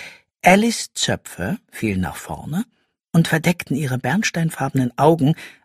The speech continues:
als sie Lady J zur Mitte des Bootes schob. Lady J war eine Taschendiebin,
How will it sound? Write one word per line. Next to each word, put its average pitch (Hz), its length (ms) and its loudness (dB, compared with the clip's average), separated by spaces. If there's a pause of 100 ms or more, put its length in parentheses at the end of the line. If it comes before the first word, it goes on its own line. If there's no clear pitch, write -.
(100)
als 147 220 4
sie 147 120 2
Lady 160 440 4
J 139 400 0
zur 160 180 -2
Mitte 139 280 0
des 113 160 -8
Bootes - 420 -6
schob. - 300 -10 (680)
Lady 135 380 4
J 147 520 0
war 139 80 0
eine 135 320 -2
Taschendiebin, 139 840 2